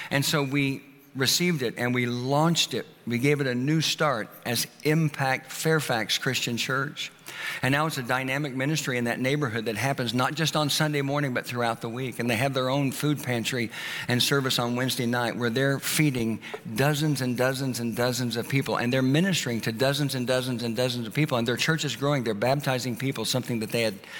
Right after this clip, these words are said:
not done for years in that church. And then a similar thing happened with a church in Indianapolis called Bethany Christian Church, which is now Impact Bethany Christian Church.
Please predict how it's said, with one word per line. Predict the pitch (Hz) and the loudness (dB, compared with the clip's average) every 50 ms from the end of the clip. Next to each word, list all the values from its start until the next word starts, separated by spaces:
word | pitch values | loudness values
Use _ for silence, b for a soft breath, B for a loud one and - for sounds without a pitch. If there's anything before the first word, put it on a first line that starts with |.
| B B B | B B B
not | 127 127 123 - - 113 | 0 0 0 0 -2 -4
done | 127 120 123 117 | -4 -4 -4 -4
for | - - 113 | -4 -4 -6
years | 104 110 110 120 131 143 139 120 110 - - - - | -6 -4 -2 0 0 2 2 2 0 0 -2 -4 -4
in | 98 113 113 110 | -4 -4 -2 -2
that | 101 85 | -2 -2
church. | - - - 151 147 143 143 - B B B B B B | -2 -2 0 0 0 0 -2 -4 B B B B B B
And | 120 123 | 0 2
then | 131 131 | 2 2
a | 123 | 0
similar | - - 165 156 151 139 | 0 0 0 2 0 0
thing | - 147 143 | 0 0 0
happened | 120 131 143 143 147 135 127 | 0 0 0 -2 -2 -6 -6
with | 135 123 131 | -6 -6 -6
a | |
church | 131 - - 147 139 - 147 | -4 -2 -2 0 0 0 0
in | 131 135 | 0 0
Indianapolis | 135 139 143 135 135 135 135 139 139 - | 0 2 0 0 0 0 -2 -2 -4 -4
called | - - 143 139 131 | -2 0 0 0 0
Bethany | 131 147 139 - 135 123 117 104 | 0 0 0 0 -2 -4 -4 -4
Christian | - 117 104 - - 113 104 | -4 -4 -4 -4 -4 -4 -4
Church, | 92 - 117 110 107 90 - - - - B B B B B B B B B B B B | -2 -2 -2 -4 -4 -4 -6 -8 -10 -12 B B B B B B B B B B B B
which | 131 131 - | 0 0 2
is | 131 123 110 | 0 0 0
now | 127 123 127 123 | 0 0 0 -2
Impact | - 147 151 143 - 120 107 101 107 | -2 -2 -2 -2 -2 -2 -4 -4 -4
Bethany | 117 113 110 - 117 113 107 | -4 -4 -4 -4 -6 -6 -6
Christian | - - 120 107 - - 117 107 | -6 -6 -6 -4 -4 -6 -6 -6
Church. | - - 117 110 113 110 - - - | -6 -6 -6 -6 -8 -8 -10 -12 -12